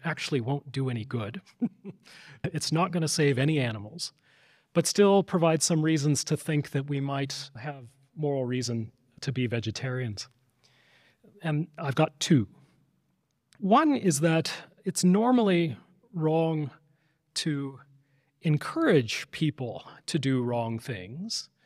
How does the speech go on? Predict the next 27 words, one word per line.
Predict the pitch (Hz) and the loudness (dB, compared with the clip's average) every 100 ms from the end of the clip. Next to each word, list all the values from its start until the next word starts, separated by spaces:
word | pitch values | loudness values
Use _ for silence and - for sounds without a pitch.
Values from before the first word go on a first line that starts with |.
| _ _ _ _ - | _ _ _ _ 2
even | 302 311 | 4 6
if | 254 - | 4 2
they | 214 | 0
would | 196 143 | 2 4
do | 180 190 | 6 4
the | 165 | 4
wrong | 156 156 139 | 2 2 0
thing | 131 240 175 98 123 180 _ - | 0 2 2 0 -8 -10 _ -12
if | 151 | -4
we | 160 | -2
didn't | 151 175 151 | 0 2 2
encourage | 139 123 156 110 - | 0 -2 -4 -6 -10
them. | - _ _ _ _ _ _ _ _ _ _ _ | -16 _ _ _ _ _ _ _ _ _ _ _
So | - | -12
if | 156 | -8
there's | 190 175 | -4 -2
gonna | 196 175 | 0 0
be | 160 | 0
a | 147 | -2
lynching | 123 143 156 - 147 123 | -2 0 0 0 -2 -2
of | 113 | -2
some | - 123 113 | -2 -2 -4
kind, | 110 135 101 98 | -6 -8 -8 -6
whether | 117 131 135 120 | -4 -2 -2 -4
literal | 135 143 135 131 127 120 | 2 4 6 4 2 -2
or | 104 107 | -6 -8
virtual, | 113 139 127 131 104 107 | -2 -2 0 -4 -6 -12